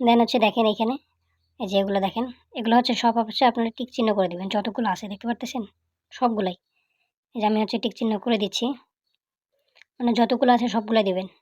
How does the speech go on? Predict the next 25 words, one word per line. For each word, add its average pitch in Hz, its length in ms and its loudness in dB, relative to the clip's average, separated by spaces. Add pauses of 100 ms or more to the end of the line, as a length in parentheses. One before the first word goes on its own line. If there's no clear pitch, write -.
(540)
এটা 208 180 -4
দিবেন, 214 320 -2
এটা 202 180 -2
দিবেন, 202 240 -2 (1300)
এটা 214 120 -4 (120)
কন্টিনিউ, 208 320 2 (1500)
হিস্টোরি, 214 440 0
then 233 120 4
হচ্ছে 233 180 2
যে 233 120 -4
পাসওয়ার্ড 220 340 2
যে 233 120 4
রয়েছে 214 240 2
এটা 220 180 0
না 196 100 4
দিলেও 202 220 2
হবে, 202 160 0 (340)
এবং 202 200 0
হচ্ছে 208 180 -2 (540)
উপরের 226 360 0
যতগুলো 226 420 2
আছে 226 180 -2
আপনারা 214 180 -4
হচ্ছে 196 200 -2
সবগুলো 208 260 0